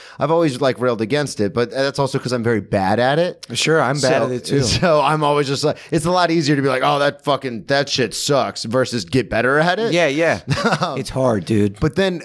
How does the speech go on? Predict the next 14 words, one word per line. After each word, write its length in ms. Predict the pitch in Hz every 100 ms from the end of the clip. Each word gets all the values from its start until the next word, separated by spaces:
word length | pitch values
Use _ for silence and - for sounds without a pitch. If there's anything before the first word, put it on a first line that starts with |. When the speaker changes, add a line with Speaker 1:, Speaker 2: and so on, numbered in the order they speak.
| -
Speaker 1:
like, 300 | 156 147 -
Burner 340 | 143 202 196
put 180 | - 165
me 80 | 151
on 120 | 143
a 40 | 139
couple 280 | 151 143
of 80 | 131
her 140 | 135 131
TikTok 500 | - 143 185 190 -
things, 460 | 208 226 214 - - - - - -
and 160 | 131 131
I 100 | 151
got, 440 | 156 143 131